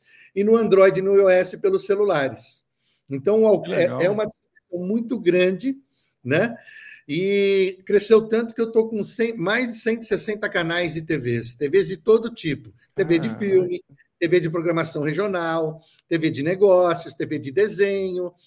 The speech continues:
Speaker 1: te-, parceiros grandes como a C N N, né? E assim por aí.
Speaker 2: Sim.
Speaker 1: Va-, a Record News tá com a gente também. Então, tamo,
Speaker 2: Que legal.
Speaker 1: estamos crescendo bastante.
Speaker 2: E, e essa é a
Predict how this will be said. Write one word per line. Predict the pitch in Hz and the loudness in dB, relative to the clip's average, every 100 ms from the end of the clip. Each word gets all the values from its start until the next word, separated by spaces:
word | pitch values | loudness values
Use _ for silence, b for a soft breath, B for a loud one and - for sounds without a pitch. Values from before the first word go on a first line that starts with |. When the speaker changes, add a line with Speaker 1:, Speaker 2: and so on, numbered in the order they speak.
| b b b | b b b
Speaker 1:
te-, | - 131 | -10 -8
parceiros | - 185 160 180 165 | -4 -2 2 0 0
grandes | 156 180 165 | -2 -2 -4
como | - | -6
a | 151 | -6
C | - 165 | -4 -4
N | 170 208 | -2 -2
N, | 202 196 185 180 165 _ _ _ | -2 -2 -4 -6 -10 _ _ _
né? | - 160 202 - b b b | -6 -4 -4 -8 b b b
E | 147 | -4
assim | 160 202 | -4 -4
por | 202 202 | -2 2
aí. | 190 170 120 | 2 0 -4
Speaker 2:
Sim. | 120 131 | -8 -10
Speaker 1:
Va-, | 120 156 | -6 -4
a | 147 | -2
Record | 160 156 180 | -2 2 0
News | 180 190 196 - | 2 0 0 -2
tá | |
com | 135 | -4
a | 139 | -4
gente | 143 170 170 - | -4 -6 -8 -10
também. | 143 135 151 175 170 _ _ _ | -10 -6 -6 -6 -12 _ _ _
Então, | - 180 | -12 -10
tamo, | 202 214 214 220 | -8 -6 -2 -2
Speaker 2:
Que | 202 | -2
legal. | 151 117 123 | -6 -8 -8
Speaker 1:
estamos | 143 139 220 233 | -8 -4 -2 -2
crescendo | - 196 - 208 | 0 2 2 -2
bastante. | 202 202 165 - 131 110 - - _ _ _ _ _ _ _ _ _ | 0 0 0 -2 -4 -4 -10 -20 _ _ _ _ _ _ _ _ _
Speaker 2:
E, | - 180 | -12 -10
e | 214 190 185 175 403 403 _ - | -8 -6 -6 -8 -12 -18 _ -4
essa | 220 214 | -2 0
é | |
a | 269 | 0